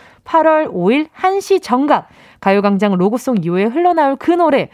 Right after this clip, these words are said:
뭐가 좋을까요? 여러분이 골라주시면요. 어, 네. 당첨되신 분, 캐러멜 프라우-, 프라푸치노 쿠폰 모바일로 바로 보내드릴게요. 자, 그럼 우리 노래 들을까요? 함께 하실 곡은요.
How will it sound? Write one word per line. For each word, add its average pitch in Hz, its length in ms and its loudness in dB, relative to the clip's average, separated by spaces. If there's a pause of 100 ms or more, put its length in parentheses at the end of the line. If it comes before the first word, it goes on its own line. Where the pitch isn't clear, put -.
(380)
뭐가 254 240 2
좋을까요? 285 600 0
여러분이 226 340 0
골라주시면요. 214 920 0 (320)
어, 147 320 -2
네. 139 280 -14 (100)
당첨되신 185 560 -2
분, 143 340 -8 (240)
캐러멜 302 680 2
프라우-, 392 320 2 (240)
프라푸치노 403 640 -2
쿠폰 294 400 -2
모바일로 208 500 2
바로 208 260 0
보내드릴게요. 214 680 -2 (920)
자, 285 560 2
그럼 254 480 2
우리 175 320 -4
노래 196 220 0
들을까요? 214 560 -2 (140)
함께 269 280 -6
하실 240 280 0
곡은요. 208 720 -2